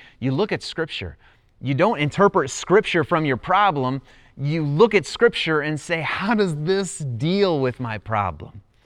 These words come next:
And then we go to people for wise counsel, right? You go to somebody in your life group. Church, that's why you are in a life group, is so you can be in community with men and women who are going through similar things as you, men and women who are sold out to your spiritual success and who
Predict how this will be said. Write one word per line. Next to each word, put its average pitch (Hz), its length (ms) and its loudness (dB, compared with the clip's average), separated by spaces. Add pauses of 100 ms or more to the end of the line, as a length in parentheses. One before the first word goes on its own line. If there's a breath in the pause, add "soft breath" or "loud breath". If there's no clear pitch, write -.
(380 soft breath)
And 170 160 -2
then 202 200 0 (380 soft breath)
we 135 100 -2
go 190 140 2
to 156 60 0
people 185 320 0
for 156 160 -2
wise 160 280 -2
counsel, 165 560 -10
right? 131 220 -6
You 151 140 -8
go 175 160 -4
to 180 80 -6
somebody 165 420 -6
in 160 140 -6
your 143 100 -4
life 143 340 -6
group. 117 200 -8 (220 soft breath)
Church, - 380 -10 (160 soft breath)
that's 185 320 -14
why 165 180 -14
you 160 260 -8
are 160 260 -10
in 190 540 -8
a 143 140 -8
life 139 480 -8
group, 104 220 -10
is 139 80 -10
so 170 180 -6
you 160 280 -4
can 175 180 -4
be 180 180 -6
in 180 40 -8
community 160 500 -6
with 123 140 -10
men 175 420 -6 (280 loud breath)
and 135 180 -4
women 160 320 -4
who 143 220 -6
are 139 80 -6
going 156 400 -8
through 147 360 -8 (220 soft breath)
similar 170 560 -8
things 160 380 -8
as 131 200 -8
you, 151 160 -6
men 147 220 -4
and 165 100 -4
women 160 280 -6
who 135 160 -8
are 135 80 -6
sold 175 440 -8
out 139 180 -8
to 127 100 -10
your 160 180 -8
spiritual 120 480 -10
success 156 520 -10
and 170 60 -6
who 165 160 -4